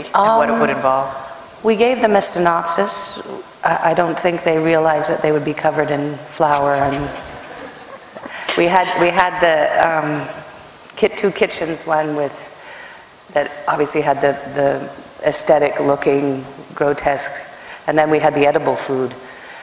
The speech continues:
Speaker 2: Uh, but unfortunately, I mean, of course, we were very sanitary, but they still had to sit and eat looking at the rhinoceros or the Bambi, Carpaccio. <laughs>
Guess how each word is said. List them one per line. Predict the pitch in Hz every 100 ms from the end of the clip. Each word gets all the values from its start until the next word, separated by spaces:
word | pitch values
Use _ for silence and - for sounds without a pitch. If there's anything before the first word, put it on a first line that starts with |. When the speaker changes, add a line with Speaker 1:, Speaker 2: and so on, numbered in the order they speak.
| - -
Speaker 2:
Uh, | 139 135 135
but | 139
unfortunately, | 139 139 - 156 - 151 139 147 135 131 - - - - - -
I | 160
mean, | 160 123
of | -
course, | - 156 -
we | 147
were | 139
very | 143 131
sanitary, | - 185 165 - 147 143 135
but | 139 131
they | 139
still | - 170 151
had | 151 139
to | 135
sit | - - 147 - -
and | 143
eat | 156 151 156
looking | 156 160 156 147
at | 151 139 127 - - 285 - - - - - -
the | 156
rhinoceros | 147 135 131 120 113 - - - -
or | 120 127
the | - - - - - - - - - - - - - - - - - - - - - - 139
Bambi, | 151 147 151 151 139 139 143 147 - - 269 - -
Carpaccio. | - - 170 156 226 170 156
<laughs> | 180 185 214 220 - - 254 - 302 302